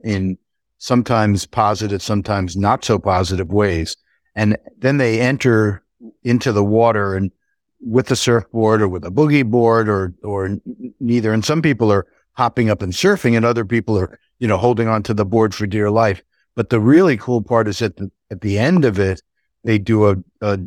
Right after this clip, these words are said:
d-, D B T, dialectical behavioral training exercise in debriefing about what came up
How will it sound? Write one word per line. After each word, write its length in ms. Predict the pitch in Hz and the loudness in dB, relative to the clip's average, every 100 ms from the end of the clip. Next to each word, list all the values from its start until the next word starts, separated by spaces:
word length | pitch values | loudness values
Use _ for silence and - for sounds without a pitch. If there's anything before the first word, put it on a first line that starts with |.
| - _ _ _ - | -14 _ _ _ -4
d-, 120 | 123 - | -4 -2
D 160 | 127 123 | -2 0
B 200 | 113 95 | 0 -2
T, 280 | - 135 | 0 0
dialectical 760 | 107 117 117 113 113 110 - 104 | 2 0 0 -2 -6 -10 -6 -2
behavioral 680 | 95 98 113 113 104 101 - | 0 2 2 2 2 0 0
training 760 | - 113 110 113 110 101 98 _ _ _ _ _ _ - | -6 -2 0 2 0 0 -4 _ _ _ _ _ _ -6
exercise 920 | 135 - 120 104 117 104 95 98 90 | -6 -2 -2 -2 2 2 2 0 -2
in 340 | - 117 104 92 | -4 0 0 0
debriefing 800 | 117 110 95 110 127 - 107 98 | 0 0 2 2 2 2 0 0
about 400 | 92 98 95 90 | 0 0 0 -2
what 300 | 92 104 - | -4 -6 -6
came 320 | - 98 95 | -2 0 2
up 340 | 131 117 - | 2 0 -2